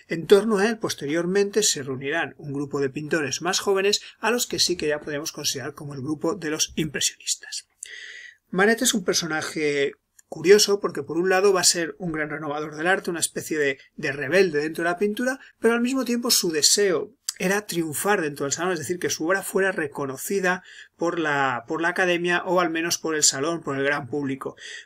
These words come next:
Pero el problema es que él no va a renunciar a su manera de pintar para conseguir este, este éxito. En el caso de Manet tenemos que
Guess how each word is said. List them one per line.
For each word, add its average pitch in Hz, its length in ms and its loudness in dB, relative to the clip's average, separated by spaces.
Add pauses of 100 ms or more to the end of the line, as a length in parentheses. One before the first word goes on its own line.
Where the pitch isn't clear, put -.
(100)
Pero 226 320 4
el 170 120 -4
problema 175 300 0
es 196 100 4
que 190 120 0
él 190 100 0
no 175 140 0
va 196 120 2
a 175 40 -2
renunciar 147 640 -4
a - 60 -6
su - 140 -2
manera 143 240 -4
de 165 100 0
pintar 180 460 0 (180)
para 208 220 0
conseguir 147 640 -4
este, 151 640 0
este 143 400 0
éxito. - 440 -4 (1040)
En 160 100 -6
el 147 120 -8
caso 196 240 -2
de 226 60 -2
Manet 202 360 2 (300)
tenemos 165 340 -4
que 196 240 0